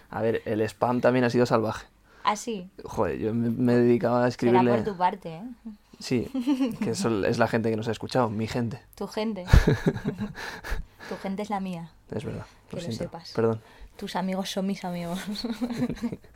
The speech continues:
Speaker 2: No, pero sí, hemos tenido comentarios y queríamos, queríamos, eh, <laughs> hablar sobre, sobre ello.
Speaker 1: Sí,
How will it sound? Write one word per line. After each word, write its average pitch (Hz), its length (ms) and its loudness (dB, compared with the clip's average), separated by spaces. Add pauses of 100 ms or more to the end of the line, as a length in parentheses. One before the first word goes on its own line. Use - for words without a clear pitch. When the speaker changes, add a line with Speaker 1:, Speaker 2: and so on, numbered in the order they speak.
(720)
Speaker 2:
No, 220 180 2
pero 214 640 2
sí, 247 220 0
hemos 214 220 -2
tenido 254 240 2
comentarios 185 680 -2 (140)
y 196 160 -10
queríamos, 190 600 -4
queríamos, 196 840 -4
eh, 170 460 -8 (340)
<laughs> - 280 0
hablar 180 360 -2 (240)
sobre, 160 600 -2
sobre 160 300 -6
ello. - 160 -16 (580)
Speaker 1:
Sí, - 180 2